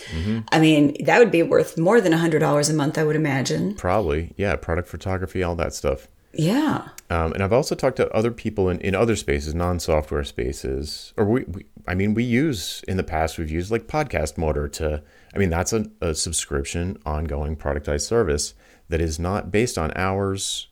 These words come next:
Speaker 1: It's, it's based on a unit. It's based on a deliverable, but it's not based on hours. They can optimize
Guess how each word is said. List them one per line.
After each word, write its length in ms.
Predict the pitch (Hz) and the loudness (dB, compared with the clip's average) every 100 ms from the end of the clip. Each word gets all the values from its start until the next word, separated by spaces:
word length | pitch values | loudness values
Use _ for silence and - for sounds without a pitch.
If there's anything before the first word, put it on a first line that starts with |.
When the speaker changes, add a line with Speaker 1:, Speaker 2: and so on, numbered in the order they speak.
| - | -6
Speaker 1:
It's, 420 | 78 - - - - | -6 -4 -8 -10 -10
it's 320 | 65 58 - | -8 -8 -10
based 420 | - 82 80 - | -4 -2 -2 -2
on 440 | 76 73 69 71 - | -4 -4 -4 -6 -8
a 60 | 85 | -6
unit. 420 | 76 131 90 69 - | 0 2 2 0 -4
It's 140 | - | -6
based 240 | - 87 | -2 -2
on 80 | 80 | -2
a 60 | 76 | -4
deliverable, 500 | 73 98 95 67 69 | -2 -2 -2 -4 -4
but 100 | 73 | -6
it's 140 | 78 | -4
not 180 | 101 117 | -4 -2
based 200 | 143 - | -4 -4
on 100 | 110 76 | -6 -4
hours. 380 | 101 71 - | -4 -2 -4
They 120 | - 90 | -4 -4
can 140 | 104 | -4
optimize 640 | 67 92 87 85 82 78 | -4 -6 -6 -4 -2 -4